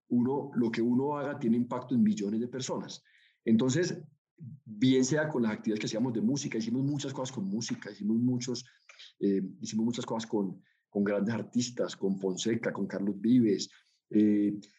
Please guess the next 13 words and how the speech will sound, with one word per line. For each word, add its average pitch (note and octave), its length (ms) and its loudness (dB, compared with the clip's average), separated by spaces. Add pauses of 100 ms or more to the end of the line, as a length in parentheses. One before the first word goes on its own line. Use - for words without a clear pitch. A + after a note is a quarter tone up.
(220)
siempre D3+ 480 2
tra-, A#2+ 280 -2
tratando A#2 420 -2
de D3 220 -4
fomentar A2 500 0
temas C#3 420 -6 (160)
de A2+ 120 2
interés G#2+ 340 2
nacional A2+ 640 -4 (360)
relacionados A2 420 -2
con A#2+ 160 -4
la G#2 100 -4
cultura, A2 540 -2